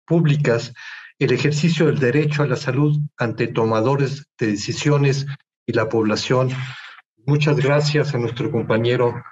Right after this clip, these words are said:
Eric Antonio Ochoa, con el que hemos compartido, pues, esta lucha frente a estos determinantes comerciales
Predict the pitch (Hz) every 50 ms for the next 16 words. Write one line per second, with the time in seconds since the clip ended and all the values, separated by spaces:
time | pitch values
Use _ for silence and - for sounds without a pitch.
0 | - - - - - - _ _ _ _ _ - - 127 117 123 127 123 110 113
1 | 113 - 127 127 123 120 120 120 120 113 110 107 - - 147 147 151 143 131 135
2 | - 135 139 120 107 104 107 107 - 127 123 127 123 117 123 127 123 113 107 117
3 | 113 113 - - - 139 131 127 127 123 120 120 127 - - - - - _ _
4 | _ - 120 - - 147 151 151 151 131 131 151 160 160 160 - 147 123 143 -
5 | 135 113 - - 135 117 - - 135 113 117 110 110 - 107 104 110 110 113 117
6 | 123 120 117 117 - 117 - - - - 107 104 101 - - - 127 113 110 104
7 | 107 98 101 - _